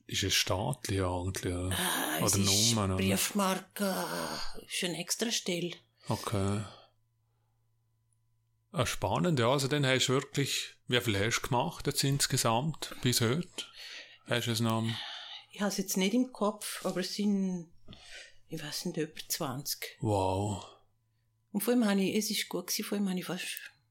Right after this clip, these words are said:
Speaker 2: fast können leben, also ich habe nicht viel gebraucht.
Speaker 1: Ja, also es hätte wie
Speaker 2: Ja.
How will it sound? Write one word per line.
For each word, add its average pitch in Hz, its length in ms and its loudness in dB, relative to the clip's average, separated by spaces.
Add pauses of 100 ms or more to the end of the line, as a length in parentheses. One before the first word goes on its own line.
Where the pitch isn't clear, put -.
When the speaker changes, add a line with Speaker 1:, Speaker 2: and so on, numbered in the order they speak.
(1040)
Speaker 2:
fast - 340 -4
können 196 280 -2
leben, 160 360 -4
also 160 140 -4
ich 139 60 -8
habe 151 100 -6
nicht - 180 -8
viel - 160 -8
gebraucht. - 480 -8 (120)
Speaker 1:
Ja, 110 320 2 (420)
also 110 220 2
es 113 80 4
hätte 110 400 2
wie 107 60 4
Speaker 2:
Ja. - 1400 -2